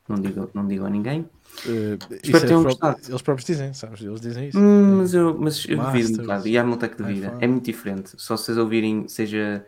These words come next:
Speaker 1: principalmente se ouvirem num, numa speaker, eh, notam enorme, enorme diferença. A Apple Music é bem melhor, mas é só na qualidade de música, tudo o resto é fraco. Bem, eu espero que vocês tenham gostado,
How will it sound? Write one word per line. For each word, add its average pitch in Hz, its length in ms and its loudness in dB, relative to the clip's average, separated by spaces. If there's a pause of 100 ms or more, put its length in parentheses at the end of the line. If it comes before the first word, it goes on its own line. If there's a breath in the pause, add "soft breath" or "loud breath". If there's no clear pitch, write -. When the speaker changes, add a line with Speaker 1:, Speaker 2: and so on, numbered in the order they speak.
(120)
Speaker 1:
principalmente 135 300 -2
se 143 80 -2
ouvirem 127 200 0
num, 123 200 0
numa 113 280 -4
speaker, 113 480 -8 (540 soft breath)
eh, 110 560 -2
notam 107 320 -4
enorme, 101 480 -4 (120)
enorme 101 380 -4
diferença. 101 600 -10
A 107 60 -10
Apple 101 140 -12
Music 98 320 -10
é 98 40 -6
bem 104 120 -4
melhor, 120 320 -4 (160)
mas 117 140 -4
é 120 60 0
só 117 160 -4
na 104 80 -4
qualidade 98 340 -6
de - 60 -6
música, 120 300 -10
tudo 104 180 -12
o - 40 -12
resto - 260 -16
é - 20 -20
fraco. - 420 -18 (760 loud breath)
Bem, 113 200 4
eu - 80 -10 (120)
espero 131 240 -2
que 135 80 -4
vocês 127 160 -8
tenham 131 180 -2
gostado, 156 380 -4